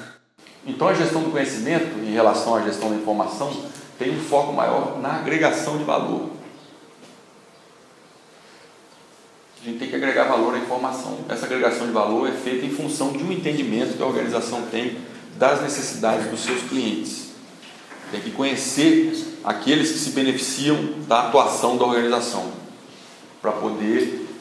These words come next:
com base nisso, agregar valor que, que seja, que seja condizente com o que se espera do outro lado,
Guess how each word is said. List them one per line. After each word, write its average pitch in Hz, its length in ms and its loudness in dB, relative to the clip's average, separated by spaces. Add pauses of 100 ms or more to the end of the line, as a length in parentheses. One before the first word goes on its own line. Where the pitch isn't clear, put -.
(160)
com 107 140 -6
base 110 280 2
nisso, 120 280 -2
agregar 127 360 6
valor 127 440 4 (1500)
que, 117 360 0
que 113 80 -8
seja, 127 340 4 (1700)
que 117 80 -10
seja 123 680 4
condizente 165 680 4
com 160 100 0
o 160 60 0
que - 160 -2
se - 120 0
espera 110 420 4
do 117 100 0
outro 120 180 2
lado, 107 240 4